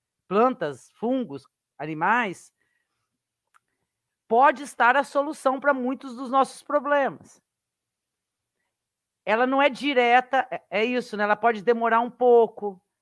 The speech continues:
ela não é direta, é, mas, é, é ele falando aqui comigo. "Estou ouvindo, querida Rafa." <laughs> Obrigada, Mike. É, foi ele que me apresentou a Amazônia a primeira vez e eu continuo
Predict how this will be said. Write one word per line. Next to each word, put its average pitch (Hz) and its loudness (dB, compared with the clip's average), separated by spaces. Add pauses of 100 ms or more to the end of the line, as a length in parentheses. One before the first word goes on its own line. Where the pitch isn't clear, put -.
(140)
ela 202 -2
não 220 -4
é 233 0
direta, 220 -2 (480)
é, 147 -8
mas, 214 0 (180)
é, 160 -4 (680)
é 202 4
ele 202 2
falando 190 2
aqui 175 -8
comigo. 156 -8
"Estou 254 8
ouvindo, 262 0
querida 220 2
Rafa." 165 2
<laughs> - -4
Obrigada, 226 2
Mike. 170 -4 (500)
É, 170 0
foi 220 4
ele 240 4
que - -8
me 254 2
apresentou 233 2
a 220 6
Amazônia 214 0
a - -2
primeira 190 -2
vez 170 -4
e - -2
eu 196 0
continuo 202 -4